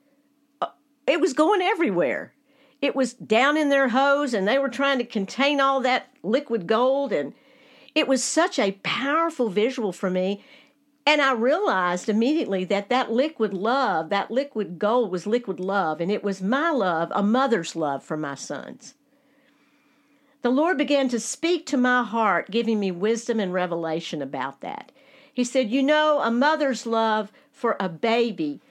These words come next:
and a child must be great. It must be the size of a dryer vent hose. You have to carry that baby.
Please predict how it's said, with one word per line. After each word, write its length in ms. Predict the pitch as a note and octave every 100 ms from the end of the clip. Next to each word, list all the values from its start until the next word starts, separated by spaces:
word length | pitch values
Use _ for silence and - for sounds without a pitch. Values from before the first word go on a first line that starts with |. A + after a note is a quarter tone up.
| _ _
and 140 | G#3+ F#3+
a 60 |
child 720 | F#3 - - A3 G#3 F#3+ E3 D#3+
must 280 | F3 - -
be 100 | D#3+
great. 760 | - F3 D#3+ C#3+ - - - _ _ _ _ _ _ _ _ _ _ _ -
It 160 | A3
must 360 | A3 A#3+ A#3+ -
be 140 | A3+
the 120 | F3
size 520 | E3+ - A#3+ A3+ A3 F#3+
of 140 | D#3+
a 80 | D3+
dryer 500 | D3 G3+ G3+ F3+ D3
vent 380 | C3 C3 A#2+ -
hose. 600 | G2 - - - - - _ _ _ _ _ _ _ _ _ _ _ -
You 160 | G#3+
have 260 | A3 G3+ -
to 100 | B2+
carry 520 | - - B3+ B3+ A#3+
that 300 | A3 G#3 -
baby. 460 | F#3+ F#3 F#3 F3